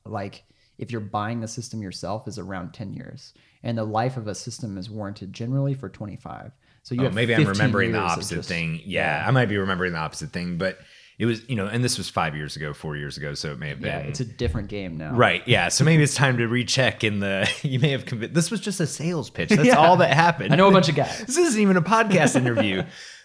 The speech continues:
Speaker 2: Um, but yeah, it's interesting how, like, different locations are gonna incentivize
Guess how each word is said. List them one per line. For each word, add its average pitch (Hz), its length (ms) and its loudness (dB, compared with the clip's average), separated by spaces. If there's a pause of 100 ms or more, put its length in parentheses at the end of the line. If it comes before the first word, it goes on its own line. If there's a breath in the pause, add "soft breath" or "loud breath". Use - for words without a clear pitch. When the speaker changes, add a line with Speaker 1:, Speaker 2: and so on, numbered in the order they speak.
(100)
Speaker 2:
Um, 113 640 2 (1160 soft breath)
but 127 160 2
yeah, 143 100 6
it's - 140 0
interesting 135 340 -2
how, 107 140 0
like, 92 160 -2
different 98 400 -6
locations 92 600 -6
are 82 60 -8
gonna 85 220 -2
incentivize 80 960 -4